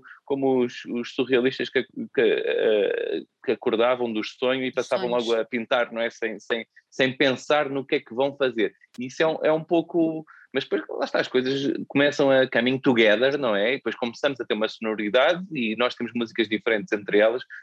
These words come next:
Speaker 1: mas também temos muitos, muitos tipos diferentes de ambientes, não é?
Speaker 2: Mas,
Speaker 1: Coisas
Speaker 2: ó,
Speaker 1: mais rápidas,
Speaker 2: tu, tu, tu, tu
Speaker 1: coisas
Speaker 2: já
Speaker 1: mais
Speaker 2: repara-, tu já reparaste uma coisa, essa, essa à vontade com, com que tu entras no, no estúdio e tentas levar a cabeça o mais limpo possível, ah,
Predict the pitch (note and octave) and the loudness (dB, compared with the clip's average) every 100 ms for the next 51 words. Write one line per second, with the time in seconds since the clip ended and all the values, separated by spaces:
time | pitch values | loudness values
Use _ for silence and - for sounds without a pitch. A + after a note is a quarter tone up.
0 | - B2 C3 C3 C3+ B2 A#2 C3 B2+ - | -4 -2 0 0 0 0 0 0 -2 -12
1 | _ A#2+ A#2 C3 D3+ D3 - - - C#3 | _ -8 -6 -2 -2 0 -4 -6 -6 -6
2 | - - A2+ - B2+ C3 - A#2+ C3 A2 | -6 -6 -4 -2 0 0 0 0 0 2
3 | A2+ G#2+ F2+ G2 F#2+ G2 - - G#3 F#3 | 4 4 0 -2 -2 -2 -8 -10 -4 0
4 | A#3 F2+ - B2+ B2 G#2+ G#2 - - _ | 2 0 0 -2 0 0 0 -4 -16 _
5 | - A3+ - A3+ B3 G3 B3 F#3+ B3 B3 | -8 -8 -6 -4 0 0 0 -2 -4 -4
6 | - A3+ A#3 - A#3+ A3+ - - G#3+ G#3+ | -6 -4 -2 -4 -2 -2 -4 -10 -8 -6
7 | G3 G#3 - - - A#3+ - B3 A#3 A3 | -6 -10 -14 -12 -2 -2 0 -4 -2 -4
8 | - A#3 G#3+ G#3+ F3 A3+ G#3+ - A3 G3+ | -2 -4 -4 -8 -2 -2 -4 -6 -6 -6
9 | _ - G#3+ G3 - G#3 G#3 G3 F#3+ F3+ | _ -10 -10 -10 -14 -8 -6 -4 -4 -6
10 | F#3 F#3+ F3+ F#3+ F3 F3+ E3+ E3 E3 - | -4 -6 -6 -8 -6 -6 -4 -6 -8 -10
11 | A3 B3 A3+ A3 - - - G3 A#3+ G#3+ | -8 -8 -8 -12 -14 -16 -12 -2 -2 -2
12 | G#3 F#3 G3+ A3+ A3 G#3 G#3+ G#3 G3+ G3 | -6 -6 -2 0 0 -2 -6 -6 -6 -4
13 | G3 G3 G#3 F#3 - G#3 F#3 G#3 A3 - | -4 -4 -12 -14 -14 -10 -4 -6 -6 -16
14 | - - A3 A3+ | -14 -2 0 0